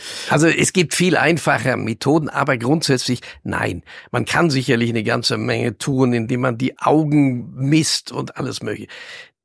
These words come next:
Dennoch, ich bin fest davon überzeugt, insofern bin ich hier im übertragenen Sinne Populist gegenüber die Spezialistentum des Fußballsport-Establishments.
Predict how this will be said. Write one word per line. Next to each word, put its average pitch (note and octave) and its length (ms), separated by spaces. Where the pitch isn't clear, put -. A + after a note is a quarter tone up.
Dennoch, E3 440
ich - 160
bin C3+ 160
fest - 380
davon A#2+ 360
überzeugt, A#2 600
insofern A2+ 640
bin A2 180
ich G2+ 140
hier G#2+ 480
im G#2+ 100
übertragenen A#2+ 800
Sinne A2 300
Populist C3 920
gegenüber A2 560
die G#2 120
Spezialistentum G#2+ 1300
des - 220
Fußballsport-Establishments. - 2250